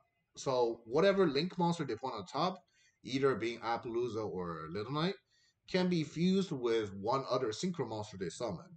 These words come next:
It will be either I P, uh, no, it will be S P Despater or Appaloosa Baron into Mud Dragon. So at the end, I was like, "Well, Gearfried is probably not as needed."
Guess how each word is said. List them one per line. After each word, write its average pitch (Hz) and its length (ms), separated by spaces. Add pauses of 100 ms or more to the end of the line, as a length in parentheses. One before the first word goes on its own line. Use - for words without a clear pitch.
(160)
It 101 80
will 98 140
be 95 200
either 127 580 (380)
I 160 280
P, 180 680 (760)
uh, 110 60
no, 101 160
it 98 40
will 123 120
be 127 320
S 202 300
P 180 520 (520)
Despater 180 840 (160)
or 110 720
Appaloosa 127 600
Baron 76 360 (440)
into 101 760
Mud 98 240
Dragon. 58 320 (480)
So 254 120
at 262 80
the 254 120
end, 214 80
I 196 40
was 165 140
like, 131 160
"Well, 127 340
Gearfried 104 540
is 78 80
probably 104 300
not 98 320
as 165 160
needed." 170 260